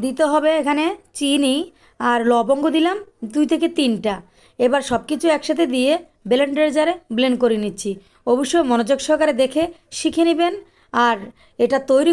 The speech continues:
করে খাবেন, অনেক উপকারে আসবে। আমার এক মামা ছিল ডাক্তার, সে মামা দেখতাম এটা বাসায় তৈরি করত আর এটা মাস জুড়ে খেত। তো সেই রে-, সেটাই আমি আপনাদেরকে দেখিয়ে দিচ্ছি বন্ধুরা। দেখেন কত সুন্দরভাবে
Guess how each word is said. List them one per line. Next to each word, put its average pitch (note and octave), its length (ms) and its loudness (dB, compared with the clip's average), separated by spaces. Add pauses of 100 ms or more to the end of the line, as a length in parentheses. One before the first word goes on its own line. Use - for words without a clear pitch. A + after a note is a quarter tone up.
করে E4 140 2
খাবেন, D4 320 0 (220)
অনেক D4 260 0 (140)
উপকারে B3 420 0
আসবে। G3 220 -6 (340)
আমার A#3 260 2
এক A#3 160 0
মামা A3 320 0
ছিল D#4+ 260 2
ডাক্তার, A3+ 440 -2 (380)
সে D#4 160 2
মামা B3+ 320 2
দেখতাম D#4 340 0 (120)
এটা C4+ 220 0
বাসায় A3+ 460 0
তৈরি B3 260 2
করত F#3+ 220 0 (460)
আর A#3 220 0
এটা C#4 160 0
মাস B3+ 240 2 (100)
জুড়ে D#4 260 2
খেত। A#3+ 200 0 (540)
তো C4+ 100 4
সেই C#4+ 280 2
রে-, C#4+ 180 2 (100)
সেটাই C4 400 2 (100)
আমি C#4 200 -2
আপনাদেরকে B3+ 400 -2 (140)
দেখিয়ে A#3+ 300 0
দিচ্ছি A3 200 -4
বন্ধুরা। A#3+ 360 0
দেখেন A3+ 320 0 (100)
কত C#4+ 160 -2
সুন্দরভাবে D#4 540 -2